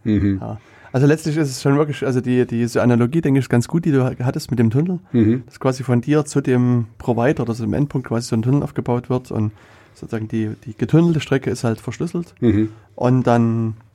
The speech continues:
Speaker 2: sozusagen am, am Endpunkt kommt man dann also entweder wieder ins Netz oder es wird halt hin und wieder auch in Firmen genutzt, um sozusagen von zu Hause
Speaker 1: Mhm.
Speaker 2: in die Firma sich einzuwählen und dann hat man quasi,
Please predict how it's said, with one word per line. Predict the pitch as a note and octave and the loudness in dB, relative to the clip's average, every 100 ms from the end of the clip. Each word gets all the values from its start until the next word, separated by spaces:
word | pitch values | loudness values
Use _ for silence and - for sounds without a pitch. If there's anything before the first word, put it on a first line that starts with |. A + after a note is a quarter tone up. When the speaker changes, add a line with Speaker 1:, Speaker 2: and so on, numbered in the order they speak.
| - | -14
Speaker 2:
sozusagen | - A#2 A2 | -8 -4 -2
am, | F2+ | 0
am | D2+ A#2 | 2 2
Endpunkt | C3+ B2+ B2+ B2+ B2+ - - _ _ | 2 2 2 2 -2 -14 -20 _ _
kommt | - A#2+ A#2+ | -4 0 0
man | A#2+ | 0
dann | A2+ A2 | 0 0
also | A#2 | -2
entweder | - A#2+ B2 A2+ | 0 0 0 -2
wieder | A#2 G#2+ | -4 -6
ins | A2 | -6
Netz | C3 C#3+ - | -8 -8 -6
oder | A2 A2 - - - - | -6 -6 -10 -20 -20 -6
es | - | -2
wird | B2+ | 0
halt | B2 B2+ | 2 4
hin | B2+ | 4
und | |
wieder | A#2 - | 4 2
auch | A#2 | 0
in | A2+ | 2
Firmen | B2+ B2+ B2 | 2 2 2
genutzt, | A#2+ A#2 - | 0 -2 -4
um | A#2+ | -2
sozusagen | A2+ A#2+ A2+ A2 | -2 -4 -6 -2
von | B2 | 0
zu | A#2+ A2+ | 0 -2
Hause | A2+ D3+ D3+ C#3+ C#3 - _ | 0 0 -2 -4 -6 -16 _
Speaker 1:
Mhm. | G#2+ F2 | -2 2
Speaker 2:
in | F2 | 2
die | A#2 | 0
Firma | B2+ D3 D3+ | 0 2 0
sich | D3 - | -2 -4
einzuwählen | B2 D3 D#3+ C#3+ B2+ C#3 C#3 | 0 2 0 -2 2 2 2
und | B2 A#2 | 0 0
dann | A#2 A#2+ | 0 0
hat | A#2 | -2
man | B2 A#2 | 0 0
quasi, | - A#2+ A#2+ | -2 -4 -4